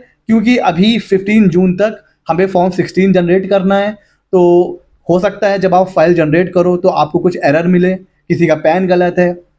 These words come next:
किसी का अमाउंट गलत है, किसी का टीडीएस का रेट गलत है, किसी का टीडीएस गलत है। तो इसलिए ये वीडियो बनाया जा रहा है कि आपको पता हो कि फॉर्म सिक्सटीन जनरेट करने से पहले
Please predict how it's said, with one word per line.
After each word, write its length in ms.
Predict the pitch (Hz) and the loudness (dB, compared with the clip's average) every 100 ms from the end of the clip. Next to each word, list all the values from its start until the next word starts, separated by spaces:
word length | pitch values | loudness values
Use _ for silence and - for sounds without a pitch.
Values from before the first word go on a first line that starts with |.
| _ _ _ _ _ _ | _ _ _ _ _ _
किसी 220 | 165 151 170 | -6 -4 0
का 360 | 170 156 151 - - _ - | 0 0 -2 -10 -20 _ -4
अमाउंट 300 | 156 151 175 | 0 0 0
गलत 280 | 175 175 175 | 0 0 0
है, 140 | 180 175 | 0 0
किसी 280 | 175 151 | -2 -2
का 80 | 170 | -2
टीडीएस 380 | 165 156 143 156 | 0 0 0 0
का 120 | 151 | -2
रेट 280 | 135 165 175 | 0 0 0
गलत 240 | - - 165 | -2 -2 -2
है, 120 | 160 | -4
किसी 220 | 156 147 | -4 -4
का 100 | 147 | -2
टीडीएस 380 | - 165 170 190 | -2 -2 0 0
गलत 340 | 147 160 160 160 | -2 -2 -2 -2
है। 180 | 156 - _ _ | -4 -8 _ _
तो 120 | 180 240 | -6 -2
इसलिए 260 | 214 233 | 0 0
ये 120 | 220 | 2
वीडियो 200 | 190 180 | 2 2
बनाया 260 | 165 151 151 | 0 0 0
जा 160 | 147 139 | 2 2
रहा 120 | 151 | 2
है 220 | 214 - _ | 0 -6 _
कि 80 | 190 | -2
आपको 280 | 156 - 165 | -2 -2 -4
पता 300 | 156 160 226 | -4 -2 0
हो 440 | 202 170 208 - - | 0 0 -2 -8 -10
कि 100 | 196 | -6
फॉर्म 280 | 196 175 214 | -2 -2 -2
सिक्सटीन 500 | 214 180 - 208 220 | -4 -8 -4 0 2
जनरेट 400 | 170 156 180 185 | 2 0 0 0
करने 200 | 170 165 | -2 -2
से 140 | 156 143 | -4 -4
पहले 500 | 143 139 180 214 | 0 2 2 0